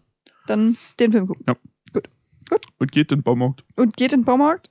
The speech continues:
Speaker 1: Vielleicht findet ihr jemanden. Vielleicht auch nicht.
Speaker 2: Entweder man liebt's oder man hasst's.
Speaker 1: Richtig. Das ist ein gutes Motto. Entweder man liebt's oder man hasst's.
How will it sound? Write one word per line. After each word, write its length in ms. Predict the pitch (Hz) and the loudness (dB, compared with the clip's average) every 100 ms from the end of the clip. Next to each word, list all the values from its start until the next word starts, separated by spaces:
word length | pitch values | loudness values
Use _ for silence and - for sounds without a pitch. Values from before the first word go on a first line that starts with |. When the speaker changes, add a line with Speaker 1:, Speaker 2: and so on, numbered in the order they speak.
| - | -10
Speaker 1:
Vielleicht 320 | - 247 254 | -2 0 0
findet 220 | 269 294 | 0 2
ihr 100 | 226 | 0
jemanden. 480 | - 202 196 196 - _ _ _ _ _ | 0 0 2 0 -4 _ _ _ _ _
Vielleicht 240 | 208 208 | -4 0
auch 60 | 269 | 2
nicht. 320 | 339 - - | 2 0 -2
Speaker 2:
Entweder 280 | 160 143 139 | 0 2 2
man 140 | 147 | 2
liebt's 200 | 139 156 | 0 0
oder 140 | 147 143 | -2 0
man 120 | 131 | 0
hasst's. 400 | 139 135 - - | 0 -2 -10 -4
Speaker 1:
Richtig. 460 | 240 - 202 - - - - | -4 -2 -4 -4 -12 -14 -14
Das 80 | - | -14
ist 40 | 240 | -6
ein 40 | |
gutes 260 | 240 214 - | -4 -4 -2
Motto. 320 | 214 208 233 - - - _ _ - - - - | -2 -2 -4 -6 -20 -20 _ _ -20 -20 -12 -8
Entweder 200 | 208 226 | -4 0
man 160 | 220 | 2
liebt's 300 | 226 - - | 0 -2 -6
oder 180 | 269 269 | -2 0
man 160 | 262 262 | 0 -2
hasst's. 380 | 233 - _ | -4 -10 _